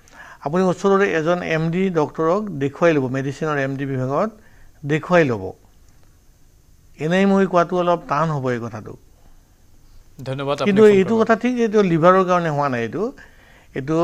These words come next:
Speaker 1: আমাৰ কলনৰ হয়তো কিবা অসুবিধা হৈছে তেওঁৰ, সেইটো কাৰণে বাৰে বাৰে পায়খানা হৈ আছে। গতিকে এইটো লিভাৰৰ লগত সাঙুৰি ল'ব নালাগে, লিভাৰৰ কাৰণে ডেফিনেটলি হোৱা নাই দেই।
Speaker 2: ধন্যবাদ আপুনি ফোন কৰাৰ বাবে। আ,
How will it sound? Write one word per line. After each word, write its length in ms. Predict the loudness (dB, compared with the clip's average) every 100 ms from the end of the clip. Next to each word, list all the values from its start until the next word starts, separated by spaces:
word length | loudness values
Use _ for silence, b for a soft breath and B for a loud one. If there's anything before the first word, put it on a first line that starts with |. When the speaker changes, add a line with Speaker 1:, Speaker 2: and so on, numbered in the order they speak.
| -2 -6 -14
Speaker 1:
আমাৰ 300 | -10 -6 -4 -6
কলনৰ 600 | -4 -2 0 0 2 0 -2
হয়তো 260 | -4 -2 -2
কিবা 200 | -4 -4
অসুবিধা 480 | -4 -4 -8 -4 -4
হৈছে 300 | -4 -4 -6
তেওঁৰ, 280 | -6 -6 -8 -10 b b b b -8
সেইটো 220 | -4 -4
কাৰণে 320 | -2 0 0 0
বাৰে 220 | 0 0
বাৰে 200 | -2 -4
পায়খানা 380 | -4 -8 -8 -10 -12
হৈ 140 | -12 -12
আছে। 260 | -14 -18 -20 _ _ b b b b
গতিকে 220 | -8 -2 0
এইটো 160 | 0
লিভাৰৰ 400 | -2 0 2 2
লগত 220 | 0 -2 -4
সাঙুৰি 360 | -6 -6 -4 -6
ল'ব 160 | -6 -6
নালাগে, 460 | -4 -4 -4 -4 -8 -10 b b b -10
লিভাৰৰ 340 | -6 -2 -2 -2
কাৰণে 180 | -6
ডেফিনেটলি 420 | -6 -8 -8 -8 -8
হোৱা 220 | -8 -12
নাই 160 | -14 -20 _ _ _ -20 -20 _ -16
দেই। 220 | -6 -4 -6 -10 -20 -20 -20 -20 -20 -20 _ _ -12
Speaker 2:
ধন্যবাদ 360 | -8 -4 -6 -6
আপুনি 200 | -12 -12
ফোন 160 | -12 -12
কৰাৰ 180 | -10 -10
বাবে। 180 | -10 -14 b b b b
আ, 100 | -10